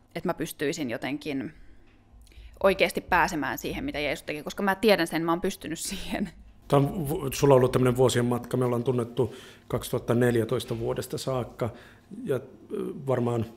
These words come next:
Speaker 2: silloinkin on jo ollut matka päällä tavalla tai toisella, niin kuin ihmisillä normaalisti on. Pystytkö sä enää niinku kuvaamaan sitä, että mistä kaikki alkoi siitä hirveän varmasta sinnosofiasta tähän en minä tiedä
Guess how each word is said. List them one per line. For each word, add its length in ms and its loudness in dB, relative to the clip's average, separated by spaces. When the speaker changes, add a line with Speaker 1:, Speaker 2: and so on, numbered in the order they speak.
Speaker 2:
silloinkin 500 0
on 200 0
jo 100 0
ollut 260 -2
matka 280 -6
päällä 380 0
tavalla 340 -4
tai 160 0
toisella, 440 -2
niin 120 -4
kuin 100 -4
ihmisillä 340 -4
normaalisti 560 -4
on. 160 -4
Pystytkö 300 0
sä 120 4
enää 220 4
niinku 380 0
kuvaamaan 580 4
sitä, 420 -4
että 320 -6
mistä 400 0
kaikki 680 -4
alkoi 480 4
siitä 500 -4
hirveän 340 4
varmasta 460 0
sinnosofiasta 1000 -4
tähän 440 -2
en 120 2
minä 260 0
tiedä 400 -2